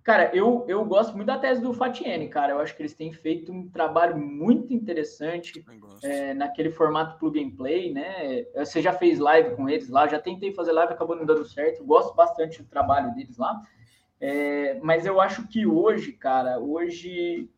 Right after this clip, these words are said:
Speaker 1: é, seria P V B I, né? Eu acho que P V B I fez um baita trabalho esse ano, cara. É, com essa venda da, da, da Torre B do J K,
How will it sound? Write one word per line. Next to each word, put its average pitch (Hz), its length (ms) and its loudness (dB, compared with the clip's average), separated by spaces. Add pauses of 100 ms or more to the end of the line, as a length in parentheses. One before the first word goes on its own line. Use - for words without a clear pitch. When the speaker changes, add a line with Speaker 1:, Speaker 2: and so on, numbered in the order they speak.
Speaker 1:
é, 151 360 2
seria 160 340 2
P 165 160 0
V 175 120 2
B 165 120 -2
I, 131 160 -2
né? 139 180 -8 (640)
Eu 139 120 -4
acho 143 160 -6
que - 60 -16
P 147 100 0
V 147 140 2
B 143 100 -4
I 151 300 0
fez 147 260 -2
um 156 320 -4
baita 139 560 4
trabalho 135 500 2
esse 131 240 -10
ano, 131 260 -4
cara. 123 320 -4 (560)
É, 147 440 2
com - 180 0
essa 170 220 4
venda 160 400 6
da, 143 240 4
da, 143 300 4
da 143 280 -2
Torre 156 220 0
B 147 160 -2
do 147 100 -4
J 143 300 2
K, 151 520 6